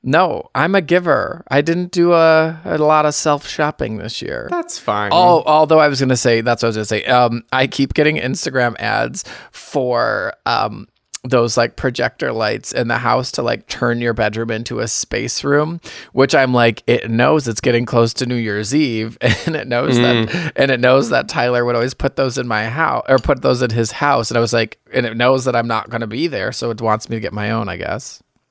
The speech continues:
Speaker 2: What are you doing for New Year's? A whole lot of nothing?
Speaker 1: No, I'm gonna make sure to check in with my Animal Crossing, uh, babies and,
Speaker 2: Ooh.
Speaker 1: um, make sure I get whatever special, uh,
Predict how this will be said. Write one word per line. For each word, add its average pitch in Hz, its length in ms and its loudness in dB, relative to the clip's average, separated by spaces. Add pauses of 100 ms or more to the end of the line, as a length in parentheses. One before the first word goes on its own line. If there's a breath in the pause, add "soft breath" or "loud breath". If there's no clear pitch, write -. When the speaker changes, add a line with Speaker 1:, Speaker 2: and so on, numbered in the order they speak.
(160)
Speaker 2:
What 185 260 2
are 170 160 2
you 220 180 4
doing 190 300 4
for 190 160 0
New 165 160 4
Year's? - 720 -2 (260)
A 117 60 -6
whole 160 160 4
lot 160 160 2
of 156 80 4
nothing? 220 440 0 (120)
Speaker 1:
No, 165 480 4
I'm 117 260 2
gonna 127 240 4
make 123 220 0
sure 131 180 -4
to 123 100 0
check - 300 -2
in 123 180 2
with 120 200 -2
my 117 180 0
Animal 113 380 -2
Crossing, 127 800 -2 (120)
uh, 123 380 2
babies 160 800 -2
and, 120 440 -4
Speaker 2:
Ooh. 123 60 0
Speaker 1:
um, 127 500 -2 (400)
make 123 220 -2
sure 127 220 -2
I 120 80 2
get 120 240 -4
whatever 123 340 2
special, 135 580 2
uh, 127 460 6